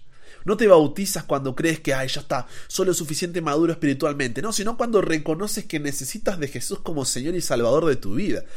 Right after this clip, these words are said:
y por el poder del Espíritu Santo quieres crecer cada día en tu relación con Él y ser transformado por su amor. Si ese es tu deseo, entonces no debes esperar más para entregarle tu vida a Jesús. En segundo lugar, el bautismo es un testimonio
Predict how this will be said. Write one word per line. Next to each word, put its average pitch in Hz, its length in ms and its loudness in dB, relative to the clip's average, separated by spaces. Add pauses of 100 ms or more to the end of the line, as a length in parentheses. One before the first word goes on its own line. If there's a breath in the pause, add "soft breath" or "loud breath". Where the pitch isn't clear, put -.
(180 loud breath)
y 180 120 2
por 165 200 4
el 151 200 4
poder 127 400 8
del 196 160 6
Espíritu 151 360 4
Santo 107 460 -4 (160 loud breath)
quieres 170 280 0
crecer 139 440 2
cada 127 260 6
día 127 160 2
en 117 120 -2
tu 113 100 -2
relación 110 380 -4
con 110 180 -2
Él - 140 0 (180 soft breath)
y 143 80 -6
ser 160 160 2
transformado 127 960 0
por 104 140 -4
su - 180 -8
amor. 85 220 -10 (300 loud breath)
Si 139 440 2
ese 247 300 4
es 131 100 -6
tu 131 140 0
deseo, 110 500 0 (240 soft breath)
entonces 139 380 0
no 143 160 0
debes 147 320 0
esperar 120 400 0
más 107 320 -2 (240 soft breath)
para 120 180 6
entregarle 117 520 2
tu 104 180 -6
vida 101 220 -4
a - 20 -8
Jesús. - 500 -12 (720 soft breath)
En 196 120 6
segundo 165 380 4
lugar, 131 440 6
el 147 180 6
bautismo 156 420 4
es 165 120 -4
un 135 140 -4
testimonio 151 800 -4